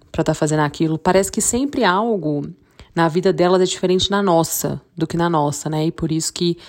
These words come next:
talvez elas tenham mais facilidade de pôr algo pra rodar do que nós. <laughs> Porque, como sempre, a gente vê os nossos bastidores e a gente vê só o palco do outro. Um disclaimer antes de começar.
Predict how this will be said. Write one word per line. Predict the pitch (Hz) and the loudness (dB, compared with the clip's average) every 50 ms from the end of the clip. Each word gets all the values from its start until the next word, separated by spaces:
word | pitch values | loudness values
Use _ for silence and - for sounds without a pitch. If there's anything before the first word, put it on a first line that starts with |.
| - - - - - _ | -20 -20 -20 -20 -12 _
talvez | - 170 170 156 165 156 | 0 0 0 2 0 0
elas | 165 165 160 160 | 0 0 -2 -2
tenham | - 180 170 | -2 0 0
mais | 170 165 165 165 | 2 0 0 0
facilidade | - 180 170 - - 170 185 180 156 170 160 156 165 170 185 165 - 185 190 185 185 - - - - - - _ _ | -2 -4 -4 -4 -2 -2 -2 -2 0 0 0 2 2 0 -2 -2 0 0 -2 -2 -2 -8 -20 -20 -20 -20 -20 _ _
de | 147 156 175 | 0 0 0
pôr | 175 - 185 175 | 2 4 4 4
algo | 170 165 160 160 - - | 6 4 2 0 -4 -4
pra | - 170 | -2 -2
rodar | 165 143 170 170 156 147 147 151 156 | -2 0 -2 -2 0 0 0 2 0
do | 165 160 - | 0 -4 -4
que | - 185 175 | -4 -2 -2
nós. | 175 165 151 143 139 135 - - - - - - - - - - - | 0 2 2 2 2 2 0 -2 -4 -6 -6 -6 -10 -6 -4 -2 -4
<laughs> | - - - _ | -4 -6 -6 _
Porque, | 165 151 - 165 | -4 -2 -2 -4
como | 156 - 175 180 196 | -2 0 -2 -2 0
sempre, | 196 - 254 262 262 262 220 | 0 0 -2 -2 0 0 0
a | |
gente | 185 165 165 - - 180 | 0 0 -2 -2 -2 0
vê | 156 160 156 | 2 2 2
os | 160 151 | 2 2
nossos | 160 151 151 156 - | 0 -2 -2 -2 -2
bastidores | - 160 165 - - 220 185 175 170 180 196 190 | -2 -2 -2 -2 -2 2 4 6 6 6 6 6
e | 190 | 4
a | 180 | 4
gente | 170 175 170 - 170 | 4 0 -2 -2 -2
vê | 160 | -2
só | 160 - - 170 | -2 -2 -2 -4
o | 165 | 0
palco | - 160 156 151 - | 2 0 0 2 0
do | 170 180 190 | 2 4 4
outro. | 175 139 127 127 - - - 147 _ _ _ _ _ _ _ _ _ _ - | 4 4 2 -2 -6 -12 -12 -14 _ _ _ _ _ _ _ _ _ _ 0
Um | 240 285 | 2 4
disclaimer | 311 349 349 - - - 202 190 214 226 220 185 | 6 6 4 4 2 2 2 2 4 2 0 0
antes | 175 175 170 160 | -2 -2 -2 -4
de | 170 | -4
começar. | - - 170 165 160 156 - - 180 185 202 196 | -2 0 0 0 2 0 0 0 0 0 2 0